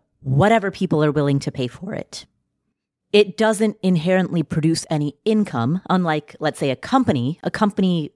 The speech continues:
inherently produces income, or a, a rental property inherently produces income. And therefore, with a company or with a rental property,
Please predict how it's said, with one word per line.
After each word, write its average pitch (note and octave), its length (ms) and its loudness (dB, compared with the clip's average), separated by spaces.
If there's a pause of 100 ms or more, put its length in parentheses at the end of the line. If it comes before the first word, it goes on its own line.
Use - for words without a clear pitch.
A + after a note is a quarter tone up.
inherently E3 580 0
produces D3 540 0
income, E3 500 0 (240)
or F3+ 160 2
a, D#3 180 2
a D#3+ 80 4
rental F3+ 260 2
property C#3+ 460 0
inherently D3+ 480 0
produces D3 480 -2
income. D#3 480 0 (420)
And F3+ 180 2
therefore, E3+ 300 0
with C#3+ 120 -6
a C#3+ 60 -4
company F#3 520 0
or C3+ 180 -4
with B2+ 140 -6
a C3 60 -4
rental F#3+ 280 2
property, C#3+ 600 -2